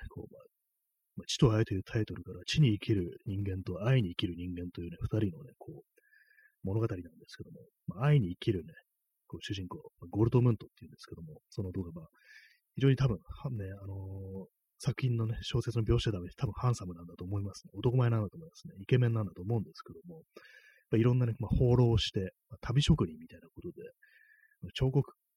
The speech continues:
家だったりするんですよ。で、まあ、いろんなところに、一ところに落ち着くことなく、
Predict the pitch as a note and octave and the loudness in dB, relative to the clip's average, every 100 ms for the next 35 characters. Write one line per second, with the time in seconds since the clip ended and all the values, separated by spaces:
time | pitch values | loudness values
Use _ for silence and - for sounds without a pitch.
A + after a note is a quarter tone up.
0 | - B2+ A#2+ - E2+ - G2 F2 - - | -2 0 0 -2 -10 -10 -10 -8 -12 -14
1 | F2 G2 F#2 G2+ B2 A#2+ A#2+ A#2 B2 F#2+ | -14 -10 -4 0 2 4 6 6 4 2
2 | - B2+ B2 A2+ F#2 G2 - - - A2 | 2 2 4 2 0 -2 -4 -6 -4 -2
3 | - G#2+ G2+ G2+ - | -2 -4 -4 -6 -8